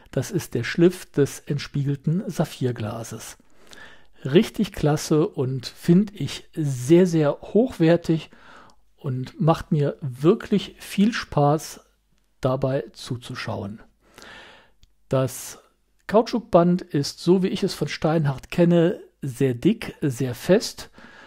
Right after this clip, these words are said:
und auch sehr stabil. Ich bin jetzt nicht der Riesenfreund von Kautschuk, Silikon und anderen Kunststoffbändern. Es trägt sich sehr gut, es erfüllt seinen Zweck,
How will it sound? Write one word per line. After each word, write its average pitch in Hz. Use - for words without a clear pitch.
und 165
auch 143
sehr 151
stabil. 175
Ich -
bin 208
jetzt 196
nicht 196
der 165
Riesenfreund 143
von 127
Kautschuk, 165
Silikon 156
und 135
anderen 160
Kunststoffbändern. 147
Es -
trägt 214
sich -
sehr 151
gut, 170
es -
erfüllt 214
seinen 170
Zweck, 170